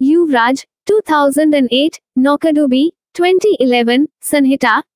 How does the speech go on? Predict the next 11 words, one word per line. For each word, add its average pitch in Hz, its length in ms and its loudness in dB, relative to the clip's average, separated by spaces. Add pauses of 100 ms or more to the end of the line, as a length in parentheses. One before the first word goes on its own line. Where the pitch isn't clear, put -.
(160)
twenty 359 360 0
thirteen. 277 540 0 (300)
Double 311 400 2
the 285 160 0
Trouble, 240 480 0 (260)
twenty 359 400 0
fourteen. 277 540 0 (180)
Nimbahuli, 269 680 2 (240)
twenty 349 400 0
fourteen. 269 560 0 (100)
Hero, 285 440 0